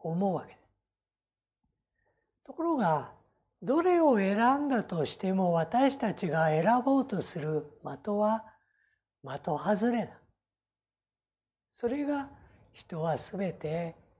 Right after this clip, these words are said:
罪人であるという意味なんじゃないかなと思ったわけであります。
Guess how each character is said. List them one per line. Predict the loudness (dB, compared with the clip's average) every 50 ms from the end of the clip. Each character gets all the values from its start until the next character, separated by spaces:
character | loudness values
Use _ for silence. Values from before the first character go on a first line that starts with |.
| _ _ _ _
罪 | -16 -12 -10
人 | -8 -6 -4 -4 -4 -4 -4 -4 -6 -4
で | -4 -4 -2 -2
あ | 0 -2 -2
る | -2 -4 -6 -8 -12 -20 _ _ _ -10
と | -8 -6 -4
い | -2 -2 -2
う | -2 -2 -4 -6 -8 -10 -20 _ _ _
意 | -6 -2 -2
味 | 0 0
な | 0 -2 -4
ん | -6 -4
じ | -4
ゃ | -4 -4
な | -4 -6 -8
い | -8
か | -8 -8 -8
な | -6 -6 -8 -8
と | -10 -14 -12 -8 -8 -8 -8 -8 -12 -20 -20 -20 -20 -20 _ _
思 | -10 -8 -6 -6
っ | -8
た | -10 -10 -6 -4 -2 -2 -2 -2 -6 -10 -20 -20 _ _ _ -10
わ | -8 -8
け | -6 -6
で | -6 -6 -6
あ | -8
り | -10 -12
ま | -18 -20 -20
す。 | -20 -20 _